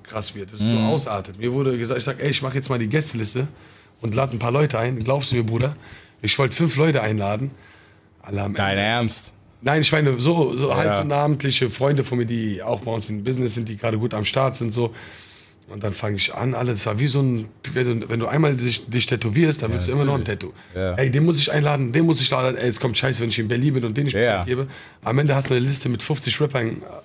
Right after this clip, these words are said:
Speaker 1: am Start,
Speaker 2: Ja.
Speaker 1: wirklich, und alle so mit Herz dabei. Die Leute, die nicht können, haben an dem Tag, wie jetzt Haft hat eine Show, so, ähm,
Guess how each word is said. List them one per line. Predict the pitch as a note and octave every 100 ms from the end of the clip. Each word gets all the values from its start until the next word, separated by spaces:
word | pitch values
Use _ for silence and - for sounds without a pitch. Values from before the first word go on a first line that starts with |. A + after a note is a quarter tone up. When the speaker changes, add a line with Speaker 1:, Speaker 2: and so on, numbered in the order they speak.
| -
Speaker 1:
am | A2 A2+
Start, | - - C#3+ C3+
Speaker 2:
Ja. | G2
Speaker 1:
wirklich, | E2 C3+ D3 C3
und | A#2+ -
alle | C#3+ D#3
so | C3+ C#3+ C3+ - - - _ A#2
mit | A#2+
Herz | B2 D#3 -
dabei. | D3+ C#3 C#3+ C3 C3
Die | D#3+
Leute, | D#3 C3
die | B2+
nicht | D3 D#3+ -
können, | D3
haben | C3 B2
an | B2
dem | C3+
Tag, | C3 D3+ C3
wie | B2+
jetzt | C3 -
Haft | A2+ C3
hat | B2 -
eine | A#2
Show, | - D3 D3+ - - - -
so, | A#2 C#3+ A#2
ähm, | A2 A2+ G#2+